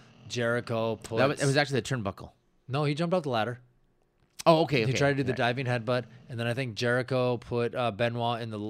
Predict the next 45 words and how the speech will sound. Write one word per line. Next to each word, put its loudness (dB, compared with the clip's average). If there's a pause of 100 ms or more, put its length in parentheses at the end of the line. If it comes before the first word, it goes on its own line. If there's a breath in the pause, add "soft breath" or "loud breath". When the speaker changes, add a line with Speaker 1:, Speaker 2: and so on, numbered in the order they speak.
(100)
Speaker 1:
uh, -4
walls 0
of -6
Jericho -2
on -6
top -2
of -4
the -4
ladder. -2
Speaker 2:
Uh, 2
I 0
think 2
he 0
called 2
it -10
the 2
octopus. -2
Speaker 1:
Yeah, -2
it -4
was -2
a 2
little 6
Speaker 2:
That 0
Speaker 1:
cheesy. 2
It 2
was 4
Speaker 2:
it 4
Speaker 1:
a 4
little 6
Speaker 2:
was -2
Speaker 1:
cheesy. 0
You 2
can 2
see 2
Benoit, 0
like, -10
hook -8
it -4
in -4
with -6
his 0
Speaker 2:
Yeah. 0
Speaker 1:
arm, -8
but, -4
uh, 0